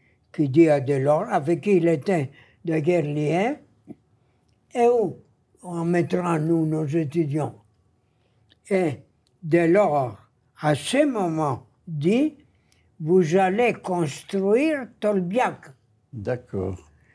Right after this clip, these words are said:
Speaker 1: Tolbiac, Tol-, qui était,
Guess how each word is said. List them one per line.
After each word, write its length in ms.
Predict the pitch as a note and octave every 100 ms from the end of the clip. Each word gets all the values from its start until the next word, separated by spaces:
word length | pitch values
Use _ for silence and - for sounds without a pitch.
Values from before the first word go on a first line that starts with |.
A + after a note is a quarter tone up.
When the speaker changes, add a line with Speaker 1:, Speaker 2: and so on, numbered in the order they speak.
| _ _ _
Speaker 1:
Tolbiac, 920 | G3 G3 E3 C3+ C#3+ D#3+ F3 F3+ B3+ D4 - _ _ _ _
Tol-, 320 | - G3+ F#3+ - - _ _ F3 -
qui 140 | -
était, 680 | A#3 A3 A3 C4+ B3 E3 -